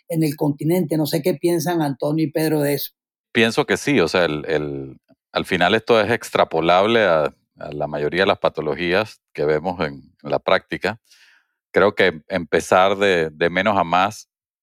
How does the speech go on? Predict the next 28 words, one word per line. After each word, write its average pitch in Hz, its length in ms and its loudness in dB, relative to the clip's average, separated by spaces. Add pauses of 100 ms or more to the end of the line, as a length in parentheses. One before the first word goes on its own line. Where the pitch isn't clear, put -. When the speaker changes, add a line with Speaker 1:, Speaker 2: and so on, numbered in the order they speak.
(160)
Speaker 2:
eh, - 160 -10 (800)
es 85 440 -6
inteligente, 90 840 -4
digámoslo 78 420 -6
así, 78 260 -6 (100)
porque 71 560 -6 (500)
cuando 80 220 -4
uno 85 120 -2
quiere 95 200 2
abarcar 85 420 2
demasiado, 82 880 0 (180)
n-, 80 200 -20
no 92 180 0
lo 98 140 4
logra, 87 280 4
y 73 60 -2
sobre 80 240 0
todo 87 140 -2
en 90 60 -2
estos, 82 240 -6 (120)
en 82 100 -8
estos 78 280 -10
temas 95 320 -2
en 85 100 -8
que 78 140 -2
hay 78 120 2
que - 140 -6
cambiar 87 640 0